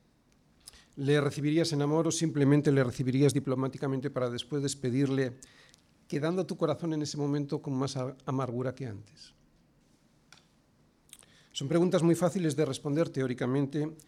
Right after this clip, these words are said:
Desde un punto de vista doctrinal y teológico es fácil responder, pero cuando algo así llega a nuestra vida,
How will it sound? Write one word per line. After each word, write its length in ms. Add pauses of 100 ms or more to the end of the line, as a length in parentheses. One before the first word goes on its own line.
(640)
Desde 220
un 120
punto 220
de 80
vista 220
doctrinal 480
y 60
teológico 840
es 160
fácil 300
responder, 520 (760)
pero 180
cuando 280
algo 420
así 320
llega 340
a 40
nuestra 340
vida, 480